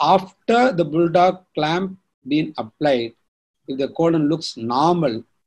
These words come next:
definitely you can ligate all those vessels and transect all those vessels. Now, in spite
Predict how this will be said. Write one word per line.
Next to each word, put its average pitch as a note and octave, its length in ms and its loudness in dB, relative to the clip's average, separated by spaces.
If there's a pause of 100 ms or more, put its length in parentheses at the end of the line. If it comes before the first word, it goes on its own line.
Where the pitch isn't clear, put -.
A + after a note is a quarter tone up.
definitely E3 720 0
you C3 160 -6
can C#3+ 380 -4 (260)
ligate E3 560 4
all C#3+ 200 2
those C3+ 220 -2
vessels B2+ 380 -6
and F3 140 -4
transect F#3+ 440 0
all B2 180 -2
those A2+ 200 -10
vessels. G#2+ 520 -20 (640)
Now, G3 440 4 (320)
in D#3+ 120 0
spite G#3+ 520 -2